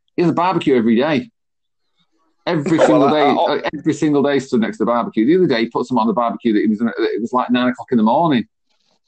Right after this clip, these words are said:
Speaker 1: It's like
Speaker 2: I mean, I did no, I
Speaker 1: breakfast.
Speaker 2: did no prior research to this, but you saying that has made me feel even cheerier about my choice now.
Speaker 1: Yeah. Well, when you said about food, I was like, "Is Ross done it?" It's like,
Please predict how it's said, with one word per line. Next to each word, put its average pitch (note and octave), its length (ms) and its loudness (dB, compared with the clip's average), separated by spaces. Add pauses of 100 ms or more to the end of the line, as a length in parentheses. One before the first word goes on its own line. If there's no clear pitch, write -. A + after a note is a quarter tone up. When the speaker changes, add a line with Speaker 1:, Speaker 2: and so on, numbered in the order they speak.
(520)
Speaker 1:
It's B2 80 -14
like C#3+ 120 0
Speaker 2:
I D3 60 2
mean, E3+ 160 -2
I E3+ 140 2
did E3+ 200 -8
no, E3+ 180 0
I D#3+ 100 -6
Speaker 1:
breakfast. F3 420 -4
Speaker 2:
did F#3+ 120 -6
no F#3+ 160 2
prior D3+ 280 0
research C#3+ 520 -4
to A2+ 80 -12
this, A2+ 160 -12
but C3 160 -10
you D#3+ 120 -6
saying D#3+ 320 -2
that G#2+ 120 -4
has G#2 180 -2
made B2+ 180 -4
me A#2+ 100 -8
feel A#2+ 300 0
even A#2 280 -8
cheerier B2 400 -2
about A2 260 -2
my A2 80 -4
choice D#3 400 -6
now. A#2 220 -16 (160)
Speaker 1:
Yeah. B2+ 420 -2 (680)
Well, D3+ 180 0
when G3+ 180 2
you F3 60 2
said G3+ 240 0
about C#3 260 0
food, F3 220 2
I C3+ 80 2
was C#3 100 -2
like, C#3+ 240 -2
"Is D3+ 120 -6
Ross G#3+ 160 -4
done F#3+ 160 0
it?" D#3 120 -2
It's D#3+ 160 0
like, D#3 300 0